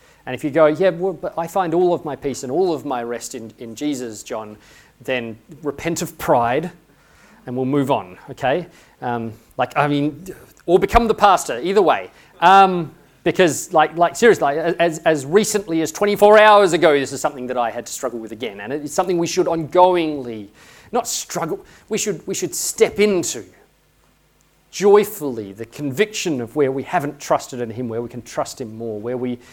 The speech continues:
where we've been going to other things for our peace, for our rest, for our joy, for our hope, for, to get us through. And, and we can go, "No, Jesus is better."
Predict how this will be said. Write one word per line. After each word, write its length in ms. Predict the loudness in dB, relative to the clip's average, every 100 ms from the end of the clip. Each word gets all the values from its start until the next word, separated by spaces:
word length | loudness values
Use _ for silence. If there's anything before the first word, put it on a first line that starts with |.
| -20 _
where 120 | 2
we've 180 | 2 0
been 160 | -4 -2
going 280 | 0 0
to 100 | -4 -2
other 180 | 0 0
things 320 | -2 -8 -8
for 140 | -8
our 60 | -8
peace, 280 | -6 -8 -8
for 160 | -12
our 80 | -14
rest, 300 | -6 -6 -6
for 120 | -14
our 60 | -14
joy, 300 | -6 -4 -4
for 160 | -8 -12
our 60 |
hope, 380 | -4 -2 -2 -6 _ _ _ _ _
for, 160 | -20
to 140 | -16 -4
get 180 | 0
us 240 | 0 -2 -4
through. 240 | -2 0
And, 220 | -2 -6
and 120 | -6 -6
we 100 | -4
can 180 | -6
go, 160 | -2 0
"No, 140 | 0
Jesus 380 | -2 -2 -2 -4
is 140 | -6 -4
better." 400 | -2 0 -2